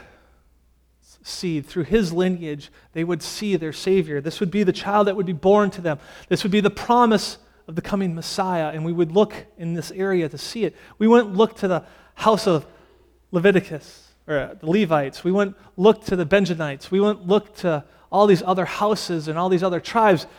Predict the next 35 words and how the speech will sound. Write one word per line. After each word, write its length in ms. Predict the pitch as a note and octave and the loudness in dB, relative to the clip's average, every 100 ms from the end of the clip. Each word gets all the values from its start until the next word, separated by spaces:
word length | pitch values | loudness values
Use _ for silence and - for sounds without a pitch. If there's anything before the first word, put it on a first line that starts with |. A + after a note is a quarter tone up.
| - | -4
We 100 | G3 | 4
were 100 | G#3 | 4
told 360 | G3+ - B3 G3 | 4 6 6 6
that 100 | F3+ | 2
we 80 | F#3 | -2
were 80 | |
to 140 | F3 F3 | -4 -2
look 260 | G3+ G3 | -2 -2
to 100 | - | -6
Judah. 440 | D#3+ C#3 A#3 G3 D3 | -8 -2 0 2 0
We 100 | E3 | -2
were 100 | E3+ | -4
told 400 | - - A3 F#3 | -6 -2 -2 -2
to 80 | E3+ | -2
look 260 | G3+ G3+ - - _ F3 | -2 -2 -6 -20 _ -6
in 80 | |
the 80 | E3+ | -2
lineage 400 | E3 A3 G#3 E3+ | 2 4 4 0
of 160 | E3 C#3+ | -4 -4
David 320 | F#3 G3+ F#3 | 0 0 0
himself, 840 | D#3+ D#3+ - F#3 D#3 - _ _ _ _ _ _ _ _ _ _ _ | -6 -12 -6 -6 -6 -14 _ _ _ _ _ _ _ _ _ _ _
to 100 | - | -2
narrow 320 | E3+ G3+ A#3 G#3+ | 2 4 4 4
it 120 | F#3+ | 2
down 240 | A3 B3 - | 0 0 0
so 100 | F#3 | 0
we 80 | |
didn't 140 | G#3+ G3+ | 2 2
have 100 | A3 | 0
to 60 | F#3 | 0
look 200 | A3+ A3+ | 2 0
across 380 | - G3+ F3+ | -4 -4 -4
the 60 | - | -4
broad 340 | E3 E3+ E3 | -2 -2 -2
span 460 | - F3+ D#3+ C#3+ | -6 -12 -12 -14